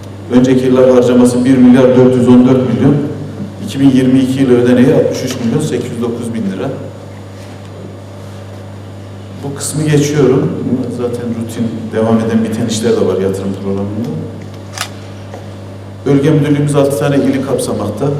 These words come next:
Sayın Valim. Toplam dört bin sekiz yüz altmış kilometre yol ağımız bulunmakta. Batman ili ile ilgili bilgiler de şöyle: yüz yetmiş sekiz kilometre devlet yolumuz,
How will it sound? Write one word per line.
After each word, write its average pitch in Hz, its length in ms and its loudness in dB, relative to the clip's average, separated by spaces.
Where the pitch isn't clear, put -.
Sayın 101 180 -4
Valim. 98 300 -4
Toplam 123 360 0
dört 127 180 4
bin 127 40 0
sekiz 123 280 2
yüz 117 100 -6
altmış 117 280 2
kilometre 113 440 0
yol 120 140 4
ağımız 95 260 2
bulunmakta. 95 520 -4
Batman 135 360 4
ili 135 380 4
ile 135 100 6
ilgili 123 360 6
bilgiler 123 420 6
de 127 80 4
şöyle: 131 500 2
yüz 123 120 2
yetmiş 127 240 2
sekiz 127 280 2
kilometre 123 540 4
devlet 127 320 4
yolumuz, 139 420 0